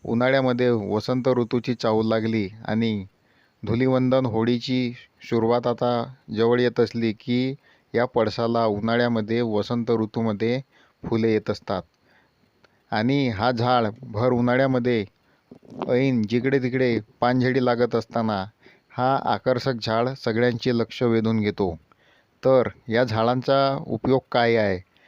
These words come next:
मी आता ते तुम्हाला थोडक्यामध्ये सांगत आहे. मित्रांनो, गोष्ट अशी की आपण शेतकरी माणसं आणि आपण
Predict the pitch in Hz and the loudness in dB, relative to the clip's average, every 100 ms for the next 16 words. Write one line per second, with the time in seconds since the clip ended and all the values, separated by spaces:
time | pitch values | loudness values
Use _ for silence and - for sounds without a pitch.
0 | _ _ 135 120 135 127 113 131 - 131 | _ _ -6 -2 2 2 0 0 0 0
1 | 131 120 117 120 120 107 123 120 110 117 | 2 0 0 0 0 0 0 0 0 0
2 | 117 107 101 92 87 - _ _ _ _ | -2 -2 -2 -2 -6 -10 _ _ _ _
3 | _ 120 117 135 139 127 123 127 113 120 | _ -4 0 0 2 0 0 0 2 0
4 | - 139 127 131 127 131 117 131 131 117 | 2 2 4 2 2 2 2 0 0 -2
5 | 104 127 120 117 113 104 107 90 _ _ | -2 0 0 0 0 -2 -4 -4 _ _
6 | - 104 120 139 139 98 107 135 127 | -6 -2 0 0 -2 -6 -4 0 0